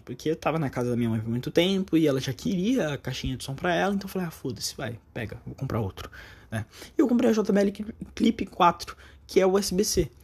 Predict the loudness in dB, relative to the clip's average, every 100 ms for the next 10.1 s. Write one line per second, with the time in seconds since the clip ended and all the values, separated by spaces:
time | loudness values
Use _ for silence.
0 | _ -2 4 4 4 2 2 0 0 2
1 | 4 2 2 2 2 0 -4 2 4 4
2 | 2 -2 -10 -10 -14 -20 -20 -12 -12 2
3 | 4 4 0 -20 -10 2 4 6 4 2
4 | 0 2 2 2 -2 -4 -6 -2 -2 -2
5 | -4 -4 -2 -2 -4 0 2 2 -2 -2
6 | 2 6 6 4 2 4 4 4 4 2
7 | 2 2 0 -4 -8 -20 -20 -20 -20 -20
8 | -20 -20 -8 -2 0 0 0 -2 -6 -2
9 | 2 4 4 2 0 -2 -2 -2 0 0